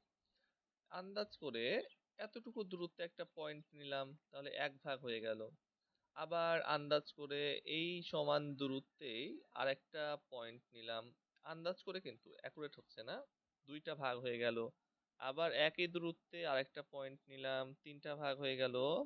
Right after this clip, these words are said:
চারটা ভাগ, পাঁচটা ভাগ। আচ্ছা, তাহলে কি হলো যে একটা ভাগ, দুইটা ভাগ,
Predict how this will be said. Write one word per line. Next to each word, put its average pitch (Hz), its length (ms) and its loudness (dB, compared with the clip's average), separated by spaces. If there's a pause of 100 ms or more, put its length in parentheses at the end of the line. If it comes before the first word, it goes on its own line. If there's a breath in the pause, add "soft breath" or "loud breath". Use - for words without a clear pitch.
(1000)
চারটা 127 320 -2
ভাগ, 127 300 2
পাঁচটা 160 340 -2
ভাগ। 87 160 -2
আচ্ছা, 95 240 -2
তাহলে 143 220 0
কি 196 140 -2
হলো 254 220 0
যে 147 340 2
একটা 143 440 2
ভাগ, 156 340 -2
দুইটা 131 280 -2
ভাগ, 135 220 -2